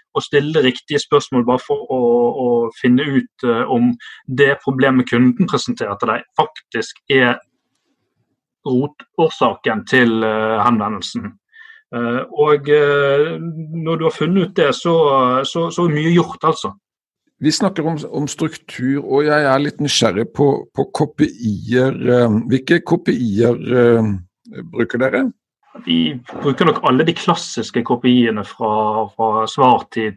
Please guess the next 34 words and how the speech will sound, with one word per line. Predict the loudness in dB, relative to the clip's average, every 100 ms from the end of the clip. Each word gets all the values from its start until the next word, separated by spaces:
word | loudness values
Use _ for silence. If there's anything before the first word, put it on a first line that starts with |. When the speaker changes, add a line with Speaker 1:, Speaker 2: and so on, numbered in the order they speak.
| -4
Speaker 1:
til, | -4 -4 -8
eh, | -8 -4
samtalelengde | -2 0 0 0 0 -2 -4 -4 -6 -6 -6 -8 -12 -20 -20 _
og | -6
så | -4 -2
videre. | 0 2 0 2
Men | 4 4 0 -8 -20
den, | -4 0 2 2 0 0
eh, | 0 2 0 0 -4 -6 -10 -10 -6
K | -6
P | -2 0
I-en, | 2 0
eh, | -2 -2 -2 -2
jeg | 0 0
er | 0
blitt | 2
mest | 0 0 -8
glad | -6 -4 0
i, | 0 0
er | -2 -4 -6 -8 -4 -2
den | -4 -6 -12 -14 -2
customer | -2 0 -2 0
satisfaction, | 0 -2 -2 -4 -6 -6 -6
altså | -4 -2
en | -2
C | -2 -2 0 0
sat, | -2 -4 -4 -4 -4
eh, | -2 -2 -4 -8 -18 -8
som | -2 2
gjerne | 4 4 2
kommer, | 2 4 6 4 2 0
eh, | 0 0
i | -2
form | 0 2 4